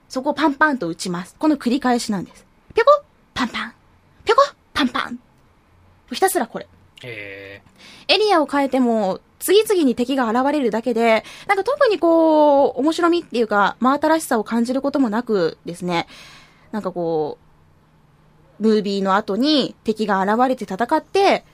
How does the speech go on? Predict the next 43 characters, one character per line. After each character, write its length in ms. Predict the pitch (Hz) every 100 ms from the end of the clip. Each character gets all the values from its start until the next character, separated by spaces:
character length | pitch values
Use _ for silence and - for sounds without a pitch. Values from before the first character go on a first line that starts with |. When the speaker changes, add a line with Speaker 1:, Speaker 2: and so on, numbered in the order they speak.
| _ _ _ _
Speaker 1:
で、 220 | - 330 -
オ 100 | 294
ー 40 |
ル 120 | 311
ク 120 | 302 339
リ 140 | 320
ア 80 | 277
に 80 | 269
な 100 | 320
っ 40 |
た 140 | -
ら 80 | 311
ま 100 | 277
た 100 | 262
少 200 | - -
し 140 | 277 240
ム 100 | 226
ー 120 | 233
ビ 160 | 233 240
ー 20 |
が 120 | 254
あ 40 |
っ 40 | 269
て、 480 | - 240 262 202 - _ _ _ _
で、 100 | -
ロ 160 | 226 269
ー 40 |
ド 120 | 320 220
が 100 | 208
入 240 | 254 262
っ 20 |
て、 520 | - - 254 247 170 _ _ _ _ _ _ -
ま 120 | 269
た 80 | 285
戦 340 | 247 220 220
っ 80 | 254
て、 420 | - 254 233 - _ _ _ -
こ 120 | 269
の 100 | 247
繰 140 | 226
り 100 | 220
返 200 | 220 214
し。 220 | - -